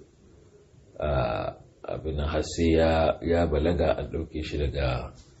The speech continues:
a, rufi alqalamu an thalathin, an, an as-sabi hatta yablugh, yaro ƙarami har sai ya balaga.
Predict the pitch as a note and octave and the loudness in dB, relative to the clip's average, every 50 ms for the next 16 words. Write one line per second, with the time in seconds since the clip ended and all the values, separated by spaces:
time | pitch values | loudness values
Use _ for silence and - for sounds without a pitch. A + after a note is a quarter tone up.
0 | _ _ - _ _ _ - - - C#3+ C3+ C3 B2 A#2 B2 A#2+ A2+ G#2+ G#2+ - | _ _ -20 _ _ _ -10 -6 -4 -2 0 0 0 -2 -2 -4 -4 -2 -2 -2
1 | - - - - - - - - _ _ - - - - - - - _ - - | -2 -4 -6 -12 -18 -20 -20 -20 _ _ -20 -20 -20 -20 -20 -20 -20 _ -20 -20
2 | - - _ - - - - - - - E2 D#2+ E2+ D#2+ D#2+ D#2+ D#2+ E2+ E2+ E2 | -20 -20 _ -16 -14 -10 -6 -4 -2 0 0 4 6 4 4 4 4 4 4 4
3 | E2 C#2 D2 D#2+ D#2+ - D#2 D2 E2 E2+ F2 E2+ - E2 C#2 C2 - - - - | 6 4 2 2 0 0 0 2 4 4 4 2 0 -4 -6 -6 -10 -16 -20 -20
4 | _ - - - - _ _ - - D#2+ E2 E2 D#2+ D#2+ D#2+ D#2 D2+ D2+ D2 D2 | _ -20 -20 -20 -20 _ _ -18 -12 -8 -6 -6 -6 -4 -6 -6 -4 -4 -4 -4
5 | D2 C#2+ D2 C#2+ C#2+ C#2+ B1 - - F2 E2+ D#2+ - - - D2+ D2 C#2 E2 E2+ | -4 -2 -2 -2 0 0 0 2 2 2 0 0 -2 -2 -2 -2 0 2 2 2
6 | E2 - - C#2+ C#2+ - D#2+ D#2 D#2 D#2+ D2+ D2+ C#2+ C#2 C#2 - - - - _ | 2 2 0 0 -2 -2 -2 0 0 0 0 0 0 -2 -2 -4 -8 -16 -18 _
7 | _ - B1+ D2+ E2+ F2 F2+ F2 E2 - - D2+ D#2 D#2+ E2 D#2 E2 - - - | _ -6 -2 2 4 6 6 6 6 4 2 0 -2 -2 -2 -2 -4 -4 -4 0
8 | E2 D#2 D#2 D2+ D2 C#2+ C#2+ C#2 B1+ B1 B1+ | 0 2 2 2 2 0 0 -2 -2 -4 -8